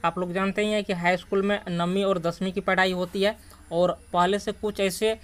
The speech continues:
स्कूल थे जो टेन प्लस टू थे, तो उसमें इंटर की भी पढ़ाई होती थी। लेकिन इस बार देख सकते हैं कि नवीं और दसवीं स्तर के जो भी हाई स्कूल है, उनको जो है कि इंटर की मान्यता दी है और एक कोड प्रदान किया गया है।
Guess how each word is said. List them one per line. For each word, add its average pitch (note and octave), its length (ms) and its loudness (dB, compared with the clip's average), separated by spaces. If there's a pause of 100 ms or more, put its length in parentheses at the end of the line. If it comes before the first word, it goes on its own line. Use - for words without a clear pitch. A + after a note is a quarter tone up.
(320)
स्कूल G#3 300 0
थे E3 240 2
जो G3 280 2 (120)
टेन G3 160 0
प्लस G3 340 0
टू F#3+ 120 -4
थे, C#3+ 160 -6
तो E3 160 -6
उसमें G3 260 -4
इंटर F#3 320 -2
की G3+ 160 -4
भी G#3 120 0
पढ़ाई F#3+ 300 0
होती F3 300 -4
थी। C#3+ 140 -8
लेकिन F3 380 -2 (120)
इस G3+ 200 -6
बार F3+ 240 2
देख F3+ 200 -6
सकते G3+ 320 -6
हैं F3+ 140 -2 (800)
कि G3 80 0
नवीं G3+ 380 2
और G#3 180 2
दसवीं F#3+ 420 -2
स्तर G3 240 -4
के G3 140 -2
जो F3+ 200 -2
भी G3+ 140 -2
हाई F#3 200 2
स्कूल G3+ 260 -2
है, E3+ 140 -2 (100)
उनको F3 340 -4
जो F#3+ 80 -2
है F#3 60 0
कि F#3+ 140 -6 (120)
इंटर F3+ 300 -2
की G#3 160 -4
मान्यता F#3+ 440 0
दी F#3 120 -4
है G#3 240 0 (140)
और F3 120 0
एक F#3+ 180 -4 (120)
कोड G#3+ 220 2
प्रदान E3+ 380 0
किया C#3+ 200 -2
गया C3+ 200 -4
है। B2 100 -8